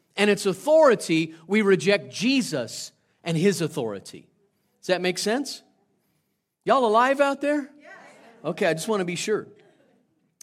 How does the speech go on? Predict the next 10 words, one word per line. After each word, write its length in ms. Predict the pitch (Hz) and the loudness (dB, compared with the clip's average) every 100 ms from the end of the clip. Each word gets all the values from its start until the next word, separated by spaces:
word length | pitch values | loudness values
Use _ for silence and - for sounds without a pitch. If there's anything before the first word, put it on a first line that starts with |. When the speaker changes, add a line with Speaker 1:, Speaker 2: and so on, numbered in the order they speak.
| _ | _
Speaker 1:
See, 340 | 202 208 208 | -18 -14 -12
see 140 | 208 254 | -4 -2
what 120 | 254 | 0
he 160 | 214 226 | 0 2
says, 240 | 262 240 | 2 2
"You, 160 | 214 214 | 0 0
you 220 | 254 311 | 2 2
search 380 | - 294 269 - | 2 0 -2 -4
the 100 | 202 | -6
Scriptures 540 | - 285 - 202 | -4 -6 -4 -6